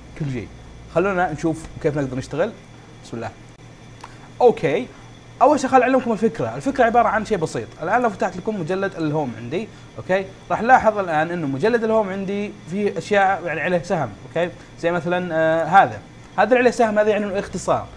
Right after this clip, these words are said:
لكن هذا هو المجلد الوحيد اللي هو مجلد فعلي،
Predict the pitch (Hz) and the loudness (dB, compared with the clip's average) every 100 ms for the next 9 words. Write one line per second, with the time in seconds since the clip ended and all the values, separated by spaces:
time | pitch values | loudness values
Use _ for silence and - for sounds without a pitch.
0 | - - 170 180 220 214 208 190 208 208 | -20 0 0 2 0 2 0 0 0 0
1 | 185 175 196 202 - 156 160 180 151 170 | -2 -2 -2 -4 -4 -2 0 0 2 2
2 | 147 - 165 139 110 | 0 -2 -2 -2 -4